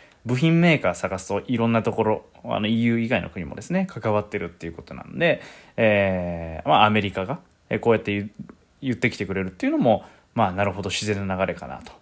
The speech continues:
いうふうには思ったところですね。はい。さあ、あとはですね、えー、最後に、えーと、ウォールストリートジャーナルから一つ気になった記事をピッ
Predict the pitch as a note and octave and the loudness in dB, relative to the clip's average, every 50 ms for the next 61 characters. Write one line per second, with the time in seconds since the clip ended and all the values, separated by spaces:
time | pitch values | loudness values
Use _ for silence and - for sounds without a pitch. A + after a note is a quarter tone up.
0 | _ _ _ _ - A2+ A2 G#2+ G#2 G#2 G2 F2+ D#2+ D#2+ D#2 - - _ - A2 | _ _ _ _ -4 -2 -2 -2 -2 -2 -4 -6 -6 -8 -12 -14 -12 _ -6 -4
1 | G#2 F#2+ F#2 - - F2 - - - - - - - - - A#2+ B2+ B2+ B2+ C3 | -4 -4 -6 -10 -12 -14 -12 -12 -14 -14 -14 -14 -16 -10 -6 -4 -4 -4 -6 -8
2 | - _ _ _ _ _ _ _ _ _ _ _ _ _ _ - F#2+ F2+ E2+ E2+ | -12 _ _ _ _ _ _ _ _ _ _ _ _ _ _ -8 -6 -6 -6 -6
3 | E2 E2 D#2+ - _ _ _ _ _ _ _ - - - _ _ _ _ _ _ | -8 -10 -12 -16 _ _ _ _ _ _ _ -20 -20 -20 _ _ _ _ _ _
4 | _ _ - _ _ _ _ _ _ _ _ _ _ _ _ _ _ _ - - | _ _ -20 _ _ _ _ _ _ _ _ _ _ _ _ _ _ _ -16 -2
5 | - - - - - F3+ A3 - - E4+ E4 C#4 D3 B2 A2 - - - A2+ A2+ | 0 0 0 2 0 0 0 0 -2 2 4 4 4 4 2 -2 -4 -4 0 2
6 | B2+ C3 B2 A2+ - - - - C#3+ C#3 C3 C3+ C3 B2+ B2+ B2+ B2 B2 B2 A#2+ | 4 4 2 2 -6 -14 -12 -4 -2 0 2 2 2 2 2 2 2 2 2 2
7 | A#2+ A#2+ A#2+ A#2 A#2 A#2 A#2 A2+ A2 - - - D#3 E3 E3+ D#3+ D3 A#2 G2 G2+ | 2 2 2 2 2 2 2 0 0 -4 -4 0 0 2 2 2 2 0 -2 -2
8 | G2 F#2+ F#2 F#2 F#2+ G2 G#2 G2+ - - - - - - - - - - _ - | -2 -2 -2 -2 -2 -4 -4 -6 -8 -12 -16 -18 -18 -20 -20 -20 -20 -20 _ -12
9 | C#3+ A#2 G#2 G2 F#2+ - - G2+ F#2+ F#2+ F#2 F#2 F2+ F2 F2 E2+ D#2 C#2 D#2+ - | -8 -6 -6 -6 -8 -6 -6 -4 -4 -2 -4 -4 -4 -4 -6 -6 -6 -6 -6 -8
10 | - - - _ _ _ _ _ _ _ _ - _ _ _ _ _ _ _ A#2 | -8 -12 -20 _ _ _ _ _ _ _ _ -20 _ _ _ _ _ _ _ 2
11 | A2+ D3 F3+ A3 A#3 A#3 - - - A#3 A3+ A3+ A3+ A3+ G#3+ G#3 A3 G#3 F#3 C#3+ | 4 6 6 6 6 4 -2 0 0 0 0 2 0 0 0 2 2 4 4 4
12 | A#2+ - - - F2 - - - - E2+ - - - - - - _ _ _ _ | 2 0 0 -4 -6 -6 -6 -10 -12 -12 -12 -10 -12 -12 -12 -14 _ _ _ _
13 | - - - A#2 G#2+ G#2 G2 F#2+ - G#2+ G2 - G#2+ G#2 C#3 B2 - - - | -18 -12 -8 -4 -4 -4 -4 -4 -6 -6 -6 -4 -2 -2 -2 -2 -2 -6 -14